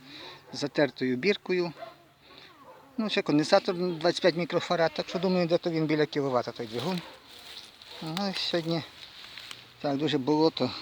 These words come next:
От відкриваю рядки картоплі, оцяким культивативом, е, фрезою для прополки. Ну, деяку картоплю трошки ріже, але небагато. Ну, для начала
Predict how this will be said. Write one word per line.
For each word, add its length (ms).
От 220
відкриваю 540
рядки 320
картоплі, 640
оцяким 460
культивативом, 600
е, 560
фрезою 400
для 220
прополки. 560
Ну, 200
деяку 240
картоплю 380
трошки 360
ріже, 320
але 140
небагато. 600
Ну, 220
для 80
начала 480